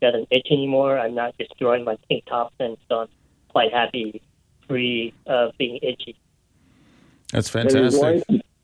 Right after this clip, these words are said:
Speaker 3: his wi-, it was bugging his wife. He was itching so much, and now he doesn't scratch.
Speaker 1: Exactly, and it's great that she would catch me and say, Stop itching, stop so I stopped taking after, uh, that supplement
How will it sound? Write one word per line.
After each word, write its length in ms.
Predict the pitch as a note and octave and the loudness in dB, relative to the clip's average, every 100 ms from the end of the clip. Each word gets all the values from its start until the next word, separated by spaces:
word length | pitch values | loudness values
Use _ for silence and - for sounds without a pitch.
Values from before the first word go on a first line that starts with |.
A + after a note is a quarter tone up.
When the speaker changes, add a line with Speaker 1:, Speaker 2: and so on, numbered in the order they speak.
| _ - | _ -4
Speaker 3:
his 300 | - C3+ A#2 | 6 8 10
wi-, 280 | A#2+ C3 B2 | 10 8 8
it 80 | B2+ | 8
was 160 | A2 | 8
bugging 400 | A#2 C#3 C#3+ C#3+ B2 | 8 8 10 10 10
his 80 | |
wife. 320 | C3 C3 C#3 C3+ | 8 8 8 8
He 100 | B2 | 6
was 140 | A2 | 8
itching 360 | C3 D#3+ - A#2 - | 8 6 4 4 8
so 80 | |
much, 320 | A2+ A2+ A#2+ - | 10 10 8 6
and 140 | A#2 | 8
now 220 | A#2 A#2 A#2 | 10 10 8
he 80 | |
doesn't 420 | A2+ A2+ A#2+ A2 - _ _ _ _ _ - | 10 8 8 4 2 _ _ _ _ _ -2
scratch. 440 | - D#3+ A2 - - _ - | 6 6 6 0 -14 _ -10
Speaker 1:
Exactly, 600 | C3 C3 A#2+ A#2+ A#2+ A2+ | -2 0 0 -2 -6 -8
and 160 | A#2+ A#2+ | -6 -8
it's 360 | - _ - | -10 _ -14
great 260 | - B2+ B2 | 2 2 2
that 220 | A#2+ A2+ - _ - | -2 -2 -6 _ -4
she 140 | D3+ | -2
would 140 | B2+ - | -2 0
catch 280 | C3+ C3+ - | 0 0 -2
me 120 | B2+ A#2+ | -8 -8
and 80 | - | -6
say, 180 | A#2+ A#2 _ | -4 -4 _
Stop 220 | - G#3 A3 | -2 2 6
itching, 400 | A#3+ - - - - | 6 4 -2 -4 -10
stop 140 | - _ _ _ - | -10 _ _ _ 4
so 300 | A#2 A2 A#2 | 6 6 4
I 60 | - _ | 0 _
stopped 340 | - A#2+ A#2 - | 2 2 2 -2
taking 540 | A#2 - B2 A2+ A2+ | -8 -2 -2 -2 -4
after, 680 | A2+ A#2 - C3 A#2+ A#2 A#2 | -6 -6 -8 -4 -2 -2 0
uh, 380 | A2+ A2+ A2+ A#2+ | 0 0 -2 -2
that 180 | A#2+ - | -2 2
supplement 380 | B2+ C3 B2 | 0 2 0